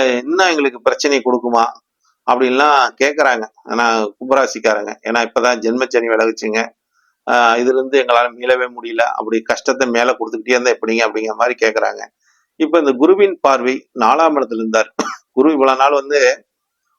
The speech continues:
உங்களுக்கு நாலாம் இடம் சுகஸ்தானத்தை கெடுத்தார், உடல்நிலையை கெடுத்தார். உடல்ல வந்து ப-, அதாவது உடல் சோர்வை கொடுத்து படுக்க வைத்தார்.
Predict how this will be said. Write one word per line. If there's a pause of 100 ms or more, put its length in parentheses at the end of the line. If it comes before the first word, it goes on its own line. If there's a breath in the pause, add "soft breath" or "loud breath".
(160)
உங்களுக்கு
நாலாம்
இடம்
சுகஸ்தானத்தை
கெடுத்தார், (720)
உடல்நிலையை
கெடுத்தார். (840)
உடல்ல
வந்து
ப-,
அதாவது (260)
உடல்
சோர்வை
கொடுத்து
படுக்க
வைத்தார்.